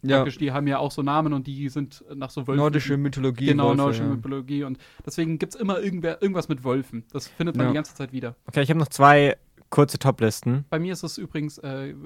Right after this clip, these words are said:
Speaker 2: Klon-Captain, ich glaub, Rex wär die einfache Antwort. Boah. Also wenn, wenn's ein Klon-Captain sein muss, dann Rex wahrscheinlich,
Speaker 1: Ja.
Speaker 2: ja.
Speaker 3: Okay.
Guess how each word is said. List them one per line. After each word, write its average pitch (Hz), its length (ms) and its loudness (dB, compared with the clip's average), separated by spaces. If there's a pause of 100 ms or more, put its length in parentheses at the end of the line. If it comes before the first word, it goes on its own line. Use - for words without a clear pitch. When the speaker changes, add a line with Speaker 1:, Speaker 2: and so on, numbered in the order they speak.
(220)
Speaker 2:
Klon-Captain, 151 720 -10 (460)
ich - 60 -20
glaub, 143 140 -6
Rex 139 360 -10
wär 175 100 -8
die 147 200 -18
einfache 196 800 -8
Antwort. 202 1400 -12 (480)
Boah. 143 380 -6 (520)
Also 143 140 -8
wenn, 196 160 -2 (100)
wenn's 190 260 -4
ein 190 80 -6
Klon-Captain 202 680 -8
sein 180 300 -6
muss, 175 380 -10 (260)
dann 147 560 -4
Rex 120 380 -10
wahrscheinlich, 117 440 -10
Speaker 1:
Ja. 120 140 -2
Speaker 2:
ja. 120 100 -10 (1000)
Speaker 3:
Okay. - 220 -2